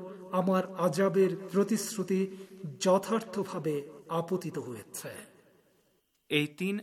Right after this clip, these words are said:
Speaker 2: আয়াতে মহান আল্লাহ তার রাসূল ও ঈমানদার ব্যক্তিদের সান্ত্বনা দিয়ে বলছেন, "আপনারা ভাববেন না যে শুধুমাত্র মক্কার কাফিররাই সত্য প্রত্যাখ্যান করেছে,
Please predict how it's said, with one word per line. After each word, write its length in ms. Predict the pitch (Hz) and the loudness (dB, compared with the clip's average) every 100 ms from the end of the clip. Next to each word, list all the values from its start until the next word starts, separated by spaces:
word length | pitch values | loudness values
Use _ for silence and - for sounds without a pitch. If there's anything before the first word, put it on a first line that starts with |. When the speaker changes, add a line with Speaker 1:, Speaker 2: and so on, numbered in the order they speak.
| - | 0
Speaker 2:
আয়াতে 440 | 143 180 180 107 | 0 0 -4 -4
মহান 440 | 139 139 156 156 156 - | -4 -2 -2 -4 -4 -2
আল্লাহ 380 | 131 127 147 160 | -2 0 -2 -2
তার 320 | - 117 113 123 _ - | 0 0 0 -6 _ -2
রাসূল 560 | 131 147 - 98 143 175 - - | 2 2 0 -2 -4 -8 -14 -4
ও 260 | 143 135 131 - | 0 0 -2 -4
ঈমানদার 500 | 156 151 175 175 165 | -2 0 0 0 0
ব্যক্তিদের 500 | 123 117 - 127 131 131 139 | 0 -4 -4 -2 0 0 -4
সান্ত্বনা 540 | - 139 131 160 156 | -4 -4 -2 -2 -2
দিয়ে 200 | 117 101 | -2 -4
বলছেন, 540 | 98 110 110 - 156 247 - - - - - - _ | -2 -4 -4 -4 -4 -6 -10 -20 -20 -20 -20 -20 _
"আপনারা 400 | - - 190 202 175 | 0 0 -2 -2 -4
ভাববেন 400 | - 120 123 139 | -4 -2 0 0
না 200 | 165 117 | 0 -2
যে 320 | 104 117 113 | -2 0 0
শুধুমাত্র 720 | - - 156 180 170 - 165 | -2 -4 0 2 0 -2 -2
মক্কার 500 | 135 127 131 135 139 | 0 0 0 2 0
কাফিররাই 720 | 139 104 110 - 135 143 143 214 - - | 0 -4 -4 -4 -2 0 0 -4 -12 -16
সত্য 460 | - - 160 156 165 | -8 -2 -2 0 -4
প্রত্যাখ্যান 580 | 160 131 - 139 - 117 | -2 -4 -4 -6 -4 -6
করেছে, 640 | 113 127 127 - 147 180 | -4 -4 -4 -4 -4 -4